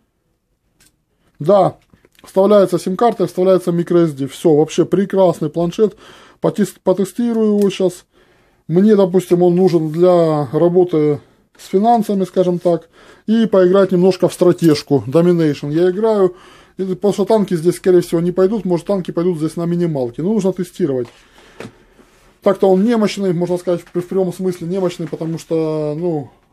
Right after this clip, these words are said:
железо такое здесь далеко не топовое. Это вам не Snapdragon восемьсот шестьдесят пятый,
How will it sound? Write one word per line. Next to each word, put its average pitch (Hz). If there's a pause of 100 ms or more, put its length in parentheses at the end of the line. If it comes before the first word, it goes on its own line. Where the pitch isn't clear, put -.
железо 180
такое 170
здесь 131
далеко 170
не 143
топовое. 123
Это 139
вам 147
не 143
Snapdragon 147
восемьсот 127
шестьдесят -
пятый, 170